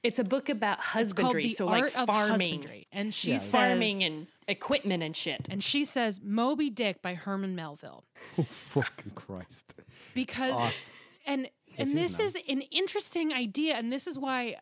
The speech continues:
Speaker 2: like Julie, I'm cool with the fact that they sort of kind of forced the Moby Dick thing in there, because she obviously already had the, this book on the, on her brain, um, and y-,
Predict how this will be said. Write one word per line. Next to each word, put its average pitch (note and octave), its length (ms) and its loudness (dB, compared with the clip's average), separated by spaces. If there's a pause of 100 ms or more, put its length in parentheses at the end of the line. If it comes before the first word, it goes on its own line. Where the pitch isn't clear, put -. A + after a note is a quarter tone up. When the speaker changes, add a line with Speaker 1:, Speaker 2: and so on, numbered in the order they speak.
Speaker 2:
like A3+ 340 -2
Julie, G3+ 400 -6
I'm A#3 300 -2
cool F4 460 -4
with D4 160 -6
the C#4+ 80 -6
fact A#3+ 400 -6
that A#3+ 120 -10
they A#3+ 120 -4
sort G3+ 300 -6
of G3 160 -8
kind G3 240 -6
of F3+ 60 -12
forced F#3 440 -10
the F#3+ 80 -10
Moby F#3 260 -4
Dick F3 180 -10
thing F#3 260 -10
in D4+ 160 0
there, F3+ 280 -2 (420)
because G#3+ 760 -6 (880)
she - 400 -6
obviously G3+ 440 -4
already F#3+ 260 -2
had A3 180 -4
the, C4+ 140 -4 (100)
this G#3 180 -4
book G3+ 220 -6
on A3+ 100 -2
the, B3 160 -6
on G3 160 -6
her A3+ 60 -4
brain, F3 380 -10 (680)
um, F3 300 -8 (280)
and G3 280 -6
y-, F3+ 160 -16